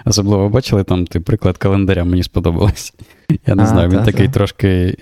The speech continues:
Speaker 1: може, іронізований, може ні, може таки автор і хотів зробити. Мені сподобалось, що там, наприклад,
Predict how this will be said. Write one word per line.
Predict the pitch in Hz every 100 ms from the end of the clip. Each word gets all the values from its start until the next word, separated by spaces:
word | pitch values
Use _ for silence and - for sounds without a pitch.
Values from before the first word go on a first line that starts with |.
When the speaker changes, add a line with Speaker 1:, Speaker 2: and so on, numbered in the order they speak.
| _ _
Speaker 1:
може, | 101 92 95 90 92 101
іронізований, | 98 98 107 127 120 95 92 87
може | 95 90
ні, | 90 110 123
може | 98 90
таки | 90 85 - 85 85
автор | 90 - 92
і |
хотів | - 87 131
зробити. | 113 101 92 - -
Мені | 92
сподобалось, | - 95 87 87 -
що |
там, | 92
наприклад, | 87 - 87 85 80 -